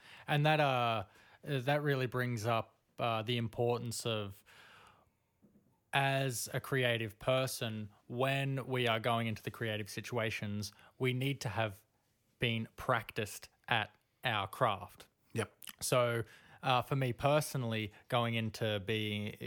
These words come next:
Speaker 1: to be your drummer, um, I have a wide variety of tools at my disposal. So when you ask something of me, I'm not precious about changing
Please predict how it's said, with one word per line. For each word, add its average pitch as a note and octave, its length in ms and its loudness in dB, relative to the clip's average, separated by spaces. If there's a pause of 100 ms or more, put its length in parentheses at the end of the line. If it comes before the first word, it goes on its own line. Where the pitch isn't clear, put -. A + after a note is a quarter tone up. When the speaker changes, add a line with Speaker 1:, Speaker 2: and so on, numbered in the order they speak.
(320)
Speaker 1:
to B2+ 80 -4
be B2 140 0
your A2 240 -2
drummer, G#2+ 480 2 (400)
um, A2 420 2 (140)
I C3 180 4
have A#2 560 0 (180)
a A#2 220 0
wide A#2 640 2
variety G2 440 -4
of F#2+ 120 -10
tools A2 340 -4
at - 80 -8
my G2+ 160 0
disposal. G#2+ 760 0 (540)
So A#2 420 4
when A#2+ 260 0
you A2+ 200 0
ask C#3 400 4
something G#2 460 -2
of G2+ 180 -6
me, A2 280 2
I'm B2+ 220 0
not B2+ 220 -2
precious G#2+ 380 -4
about G2 260 -4
changing G2 460 -4